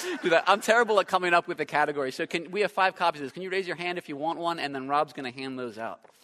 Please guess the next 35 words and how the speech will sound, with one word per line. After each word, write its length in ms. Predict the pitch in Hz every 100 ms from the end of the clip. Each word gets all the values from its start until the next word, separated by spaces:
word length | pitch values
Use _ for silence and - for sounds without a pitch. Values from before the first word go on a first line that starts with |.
| _ _ - - - -
All 160 | 131
right, 280 | 131 127 120
and, 360 | 127 131 123 120
uh, 280 | 120 120 117 _ _ _ - _ _ _ _
keep 200 | - 226
coming 240 | 220 220 202
back 360 | 214 262 -
because 300 | 220 - 190
there 120 | 202
will 100 | 208
be 140 | 175 147
more 460 | 143 151 196 233
books 420 | 220 247 240 - -
that 120 | 170
you 120 | 180 180
receive 500 | 190 - 196 196 156
in 220 | 196 196
the 80 | 185
future, 560 | 196 214 - 165 120 -
all 160 | 143 147
right? 320 | 165 202 190
Free 640 | - 180 190 208 208 202
books 420 | 143 185 190 -
that 160 | - 131
we 340 | 135 143 135
are 220 | - 139
giving 320 | 135 131 127 120
away. 300 | 113 107 104 _ _ _ _ _ _ _ _ _ _ _ - _ - - - - - _ -
All 100 | 226
right, 140 | 190
the 80 | 175
plan 460 | - 202 214 226
that 120 | 214 180
we 140 | 165
have, 440 | 165 196 208 185